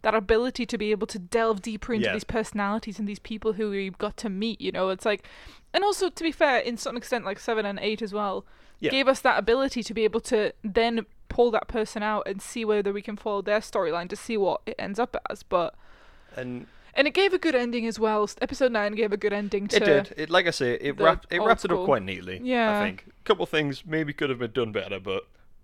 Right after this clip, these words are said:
Speaker 2: after it comes out on Blu-ray and things like that, we'll probably do a bit more of an in-depth,
Speaker 1: Yeah.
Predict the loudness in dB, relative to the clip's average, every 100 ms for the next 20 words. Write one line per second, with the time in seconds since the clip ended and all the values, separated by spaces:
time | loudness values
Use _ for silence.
0 | -6 -4 -4 -2 0 0 0 -2 -4 -4
1 | -4 0 0 0 0 0 -2 -6 -8 -4
2 | -4 -4 -4 -4 -2 -4 -4 -4 -4 -6
3 | -6 -6 -8 -2 -2 0 0 0